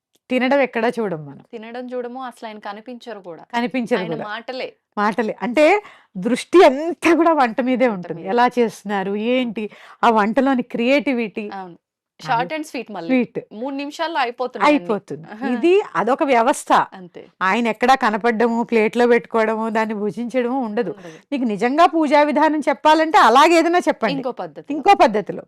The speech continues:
Speaker 1: కానీ మేము చేసాము అని చూపించవలసినటువంటి అవసరం మాత్రం లేదు.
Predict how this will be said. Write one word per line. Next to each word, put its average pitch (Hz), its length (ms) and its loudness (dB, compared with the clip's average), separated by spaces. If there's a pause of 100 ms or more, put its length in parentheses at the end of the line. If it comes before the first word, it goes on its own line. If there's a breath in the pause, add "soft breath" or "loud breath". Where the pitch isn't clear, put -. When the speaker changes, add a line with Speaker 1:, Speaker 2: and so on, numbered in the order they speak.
Speaker 1:
కానీ 320 480 -2 (480 soft breath)
మేము 294 340 4
చేసాము 311 680 4
అని 285 100 -2 (100)
చూపించవలసినటువంటి 214 1040 -6
అవసరం 196 440 -6
మాత్రం 190 360 -12
లేదు. 170 280 -14